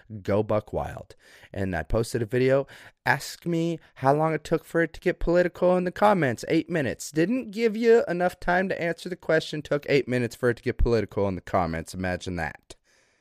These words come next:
It turned into a goddamn war in the comments. And I was like, "What? What?"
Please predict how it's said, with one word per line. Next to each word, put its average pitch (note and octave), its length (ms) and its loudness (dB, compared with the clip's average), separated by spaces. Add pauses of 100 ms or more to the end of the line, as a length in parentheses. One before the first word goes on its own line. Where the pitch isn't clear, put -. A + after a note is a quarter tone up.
(580)
It B2+ 160 -2
turned C3+ 320 -2
into B2 560 -2 (520)
a A#2+ 120 -4
goddamn A2+ 920 -2 (260)
war G#2 760 2 (140)
in G#2+ 140 -4
the G#2 60 -8
comments. G#2+ 760 -2
And A2 160 -4
I G#2+ 120 0
was G#2 180 -4
like, G2 320 -2 (640)
"What? - 320 0 (1400)
What?" - 300 2